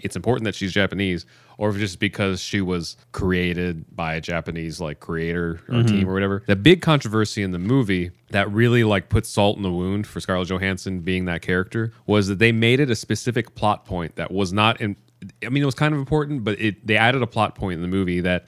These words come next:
Speaker 1: she is Japanese, but she was upgraded to the supreme species,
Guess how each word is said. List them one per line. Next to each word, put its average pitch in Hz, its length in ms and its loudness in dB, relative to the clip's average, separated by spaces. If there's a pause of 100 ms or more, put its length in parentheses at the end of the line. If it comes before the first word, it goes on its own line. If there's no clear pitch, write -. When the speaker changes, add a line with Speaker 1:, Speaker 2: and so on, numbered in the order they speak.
Speaker 1:
she 123 320 0
is 127 160 4
Japanese, 92 920 2 (120)
but 98 300 0 (240)
she - 220 2
was 107 220 6 (140)
upgraded 90 640 4 (400)
to 98 320 2 (120)
the 90 200 -2
supreme 104 640 2
species, 87 720 0